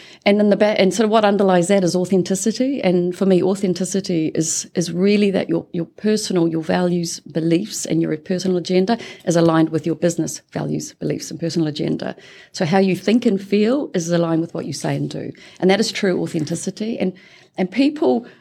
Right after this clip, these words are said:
will forgive your weaknesses when they know that you are truly authentic from that point of view. Um, and when I look at it through the leaders who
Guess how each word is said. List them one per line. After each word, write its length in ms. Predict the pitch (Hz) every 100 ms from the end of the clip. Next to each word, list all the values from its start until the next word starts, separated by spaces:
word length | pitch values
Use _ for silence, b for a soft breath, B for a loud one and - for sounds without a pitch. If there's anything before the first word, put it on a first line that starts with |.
| B _ _ -
will 220 | 196 196
forgive 460 | 196 208 170 214 208
your 160 | 196 170
weaknesses 760 | 220 233 247 180 - 185 156
when 180 | 170 170
they 120 | 165
know 220 | 170 160
that 140 | 160 170
you 180 | 160
are 160 | 160 147
truly 440 | - 175 160 151 147
authentic 480 | 156 175 160 - -
from 140 | 156
that 180 | 151 -
point 220 | 165 156
of 60 | 147
view. 260 | 127 151 -
Um, 400 | 165 160 160 143 _ B B B B
and 80 | 196
when 100 | 214
I 60 | 208
look 220 | 247 -
at 60 | -
it 100 | -
through 300 | 202 185 180 -
the 80 | 190
leaders 360 | 175 175 175 170
who 280 | 185 175